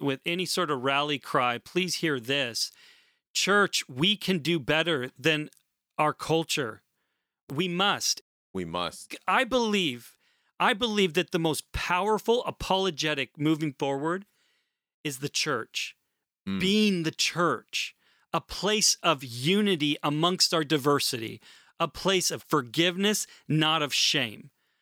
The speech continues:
Speaker 1: a place that all people are welcomed and experience community. Amen?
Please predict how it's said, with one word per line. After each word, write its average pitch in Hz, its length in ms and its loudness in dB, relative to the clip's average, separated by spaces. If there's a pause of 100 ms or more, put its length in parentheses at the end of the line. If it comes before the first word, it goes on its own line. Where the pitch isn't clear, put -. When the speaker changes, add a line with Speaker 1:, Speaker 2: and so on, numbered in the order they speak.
(260)
Speaker 1:
a 156 100 0
place 196 720 0 (240)
that 160 260 2 (160)
all 196 340 6
people 139 640 0
are 151 160 2
welcomed 123 640 -2 (320)
and 165 160 -2
experience 156 1080 0 (160)
community. 123 760 -2 (180)
Amen? 147 480 0